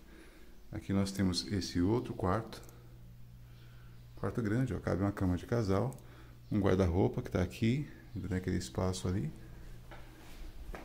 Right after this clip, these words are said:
Tem esse outro aqui, esse aqui é um banheiro, banheiro social, pra atender esses outros dois quartos. O quarto,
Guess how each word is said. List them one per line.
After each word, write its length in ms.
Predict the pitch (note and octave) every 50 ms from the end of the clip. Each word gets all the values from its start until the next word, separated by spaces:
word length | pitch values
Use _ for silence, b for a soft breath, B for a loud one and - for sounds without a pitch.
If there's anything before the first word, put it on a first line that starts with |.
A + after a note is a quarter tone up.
| - B B B B B B B B B B B B B B B B B B - -
Tem 260 | - G2 F#2 F2+ F2+
esse 260 | F2+ F2 - - -
outro 360 | F#2+ F#2 G2 A2+ A2+ - G#2+ F#2+
aqui, 160 | - F#2+ F#2 F#2 -
esse 220 | - F#2+ - - A2
aqui 160 | G#2+ A2 -
é 40 | G#2+
um 80 | A2+ B2+
banheiro, 360 | D#3 - C#3 F#2+ E2+ E2+ E2+
banheiro 240 | F2 F#2 F2+ F2+ -
social, 480 | - F#2+ - - G2 F#2 F#2 G#2+ D3+ - - - B B B B B B B B B B B B B - - -
pra 120 | G2 F2+
atender 300 | F2+ - G2 F#2 F#2 F#2+
esses 260 | F#2 - - - F2+
outros 280 | F#2+ F#2+ F#2 - F2 E2
dois 240 | F2 G2 A2 A2+ -
quartos. 640 | - F#2+ F#2 F#2+ A2 A#2+ - - - - - - - - - - - - - - - - - - - - - - - - - - - - - - - - - - - - - - - - - - - - - - - - - - - - - - B B B B B B B B B -
O 80 | - A2+
quarto, 540 | - - - A2 A2 A#2 A#2+ - C3 C3